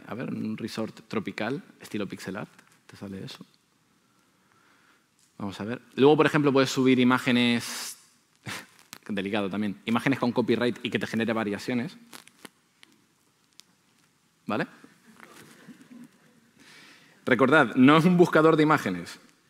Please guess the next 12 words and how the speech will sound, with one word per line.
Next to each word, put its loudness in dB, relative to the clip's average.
¿vale? -6
Y -6
las -6
imágenes -2
no -2
son -4
perfectas. -8
Fijaos -8
que -6
tienen -4
fallos, -6
pero -4